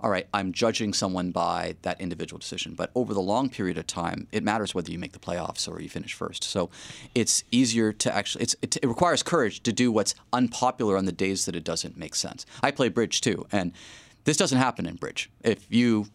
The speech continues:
basically take a finesse and you win fifty-five percent of the time, if when you don't win, the queen's on the wrong side, no one gives you a hard time because there's no media, there's no press.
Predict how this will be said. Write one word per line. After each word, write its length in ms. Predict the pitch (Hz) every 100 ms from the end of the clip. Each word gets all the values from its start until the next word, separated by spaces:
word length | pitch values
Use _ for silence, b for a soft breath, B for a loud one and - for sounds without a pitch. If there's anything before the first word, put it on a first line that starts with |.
| _
basically 340 | 139 131 - 117
take 200 | 120 113
a 40 |
finesse 400 | 110 104 104 -
and 140 | 95
you 80 | 98
win 180 | 104 101
fifty-five 400 | 101 - 101 95
percent 180 | - 92
of 60 |
the 40 | -
time, 160 | 98
if 120 | 90 -
when 80 |
you 60 | 98
don't 220 | 151 143
win, 300 | 107 95 95
the 80 | 92
queen's 300 | - 127 117
on 80 | 107
the 80 | 101
wrong 200 | 104 104
side, 260 | 107 98 B B
no 80 | 151
one 100 | 147
gives 160 | 131 104
you 80 |
a 40 | 87
hard 180 | 90 80
time 260 | - - - - -
because 200 | 101 92
there's 100 | 117
no 80 |
media, 340 | 95 95 90 82
there's 140 | 85
no 80 | 92
press. 420 | - 90 87 -